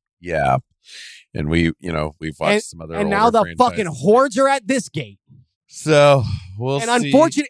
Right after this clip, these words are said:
Speaker 2: unfortunately, it's gonna be Henry, the guy that means well, hopefully, that's gonna let him in.
Speaker 1: Oh, boy.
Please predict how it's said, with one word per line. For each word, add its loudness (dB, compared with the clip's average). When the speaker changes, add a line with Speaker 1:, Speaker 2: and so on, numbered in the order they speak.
Speaker 2:
unfortunately, -2
it's -10
gonna 2
be -4
Henry, -2
the -4
guy 0
that -4
means -4
well, -2
hopefully, -2
that's 2
gonna 2
let 2
him 0
in. 0
Speaker 1:
Oh, -4
boy. 2